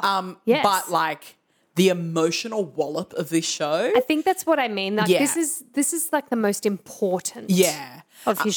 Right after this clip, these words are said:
Speaker 1: Uh,
Speaker 2: shows.
Speaker 1: yes, I agree. I agree. And to be honest, I'd probably say it's the most successful. So, like,
Speaker 2: Yeah.
Speaker 1: that's
Speaker 2: Oh,
Speaker 1: fair
Speaker 2: that's
Speaker 1: enough.
Speaker 2: definitely true, yeah.
Speaker 1: Yeah. Um, I've actually sort of weirdly seen several different productions of this show,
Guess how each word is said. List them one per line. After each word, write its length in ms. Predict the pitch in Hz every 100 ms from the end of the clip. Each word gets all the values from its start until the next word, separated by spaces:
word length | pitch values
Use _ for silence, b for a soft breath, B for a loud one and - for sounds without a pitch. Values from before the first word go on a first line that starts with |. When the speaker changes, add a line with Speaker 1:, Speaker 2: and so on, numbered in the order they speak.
| -
Speaker 1:
Uh, 40 | -
Speaker 2:
shows. 200 | - -
Speaker 1:
yes, 460 | 190 185 - - -
I 140 | 175
agree. 480 | 165 - 143 113 117 -
I 100 | 180
agree. 240 | 165 165
And 220 | 277 330
to 120 | 381
be 80 | 494 523
honest, 220 | 571 -
I'd 180 | 523 -
probably 680 | - - - 247 330 339 339
say 220 | - 170
it's 180 | 160 -
the 80 | 156
most 280 | 143 151 -
successful. 540 | 147 - - - 175
So, 280 | - 180 165
like, 300 | 160 427 -
Speaker 2:
Yeah. 40 | -
Speaker 1:
that's 340 | 214 - -
Speaker 2:
Oh, 60 | 294
Speaker 1:
fair 120 | 262
Speaker 2:
that's 160 | 247 302
Speaker 1:
enough. 100 | 143
Speaker 2:
definitely 300 | 269 311 320
true, 180 | - 190
yeah. 240 | 190 226
Speaker 1:
Yeah. 440 | 180 180 147 143 147 _ b b -
Um, 400 | 208 208 202 190 - -
I've 120 | 233
actually 220 | 269 - 392
sort 160 | 427 392
of 100 | 220
weirdly 340 | 185 160 160 156
seen 480 | - 160 151 147
several 460 | 139 - 156 143 151
different 360 | 147 147 147 -
productions 600 | 151 156 - - 233 254
of 100 | 277
this 120 | 285
show, 260 | - -